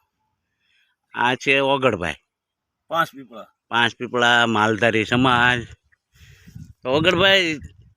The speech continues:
Speaker 1: તમને શું લાગ્યું, તમે આ હીરાનો ધંધો છોડી દીધો ને માલ લીધા?
Speaker 2: મિત્ર, એમાં એવું છે ને કે છ મહિના તેજી ને ત્રણ વર્ષ મંદી.
Speaker 1: હં, હં.
Speaker 2: અને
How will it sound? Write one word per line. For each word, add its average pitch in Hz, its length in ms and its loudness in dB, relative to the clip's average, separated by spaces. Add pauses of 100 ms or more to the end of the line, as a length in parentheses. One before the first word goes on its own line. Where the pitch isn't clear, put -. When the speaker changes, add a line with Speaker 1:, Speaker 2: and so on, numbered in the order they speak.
Speaker 1:
તમને 185 680 4
શું 190 240 2
લાગ્યું, 151 300 4
તમે 143 280 0
આ 139 300 2
હીરાનો 131 440 2
ધંધો 147 300 2
છોડી 151 260 2
દીધો 143 260 0
ને 117 80 0
માલ 107 340 2
લીધા? 113 400 -2 (960)
Speaker 2:
મિત્ર, - 280 -18 (440)
એમાં 185 200 -6
એવું 180 320 -8
છે 180 160 -4
ને 139 140 -10 (2000)
કે 170 520 -4
છ - 360 -20 (220)
મહિના 175 320 -6
તેજી 170 460 -6
ને 113 80 -8
ત્રણ 175 340 -6
વર્ષ 143 320 -4
મંદી. 123 460 -8 (380)
Speaker 1:
હં, 123 120 0
હં. 131 280 -2 (420)
Speaker 2:
અને 165 500 -8